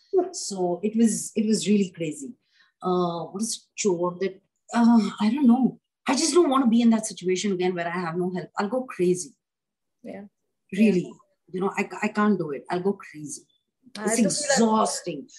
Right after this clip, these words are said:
Speaker 1: Also, I have O C D. So a lot of things my husband said, "But you don't need to do this every day." But I insisted on doing it every day. So.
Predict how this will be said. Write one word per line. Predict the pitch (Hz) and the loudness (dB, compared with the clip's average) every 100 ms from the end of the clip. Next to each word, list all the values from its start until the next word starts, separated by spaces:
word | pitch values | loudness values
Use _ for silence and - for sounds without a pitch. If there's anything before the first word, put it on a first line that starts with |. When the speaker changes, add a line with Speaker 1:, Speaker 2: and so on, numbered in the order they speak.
| - | -6
Speaker 1:
Also, | 233 240 349 | 2 2 2
I | 262 240 | 0 0
have | 262 226 | 0 0
O | 208 | -2
C | 202 220 160 | -2 -4 -8
D. | - _ _ _ _ _ | -12 _ _ _ _ _
So | - 233 | -10 -6
a | |
lot | 214 226 285 | -2 0 -2
of | - | -6
things | 262 247 | -10 -6
my | 233 220 | -4 -4
husband | 196 220 233 | -4 -4 -4
said, | 247 | -6
"But | 208 | -8
you | 247 277 | -6 -2
don't | 302 277 | -2 0
need | 262 262 | -2 -2
to | |
do | 226 214 | -4 -2
this | 226 196 | -2 -4
every | 185 185 | -6 -2
day." | 175 196 - _ _ _ _ _ | 2 2 0 _ _ _ _ _
But | 156 | -4
I | 170 | -4
insisted | 160 - - 175 | -4 -6 -6 -6
on | 131 | -6
doing | 117 117 - | -6 -6 -8
it | |
every | - | -14
day. | _ _ _ _ _ | _ _ _ _ _
So. | - 120 | -12 -12